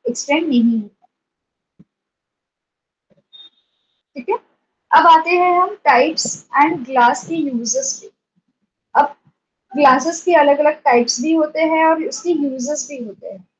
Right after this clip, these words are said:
हर एक टाइप का ग्लास अलग-अलग चीजों के लिए यूज होता है। वेगवेगळ्या प्रकाराचे जे काच असतात किंवा,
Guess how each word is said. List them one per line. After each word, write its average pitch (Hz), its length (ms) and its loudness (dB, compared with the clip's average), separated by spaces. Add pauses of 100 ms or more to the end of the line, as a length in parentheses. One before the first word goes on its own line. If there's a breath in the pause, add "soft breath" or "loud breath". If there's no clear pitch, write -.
(560)
हर 285 160 6
एक 320 200 -2
टाइप 277 280 2
का 294 80 2
ग्लास 277 400 0
अलग-अलग 254 520 -2
चीजों 254 300 -4
के 277 160 -10
लिए 294 140 -8
यूज 240 360 -2
होता 185 260 -14
है। 180 60 -20 (500)
वेगवेगळ्या 262 680 0
प्रकाराचे 269 640 -2
जे 285 240 -14 (460)
काच 269 300 2
असतात 285 480 0
किंवा, 269 200 -4